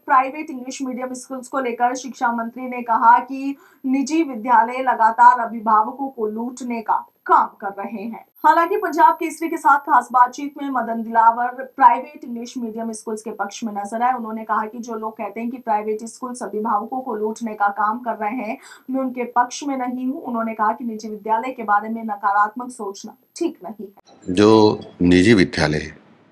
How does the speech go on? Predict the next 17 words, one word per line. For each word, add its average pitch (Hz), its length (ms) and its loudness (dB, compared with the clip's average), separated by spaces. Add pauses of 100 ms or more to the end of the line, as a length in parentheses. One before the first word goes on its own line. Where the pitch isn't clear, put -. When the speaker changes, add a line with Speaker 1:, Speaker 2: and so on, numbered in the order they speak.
(880)
Speaker 2:
वो 117 100 4
अधिकांश 131 720 6
सेवा - 380 4
का 90 80 6
काम 80 200 -2
कर - 160 -6
रहे - 160 -14
हैं, - 120 -16 (1080)
बहुत 131 380 6
nominal 113 460 8 (540)
fees 107 280 6
में 117 240 4 (640)
दूर 127 200 8
दराज 90 320 6
के 120 140 2
गांव 82 240 2
भी 107 180 4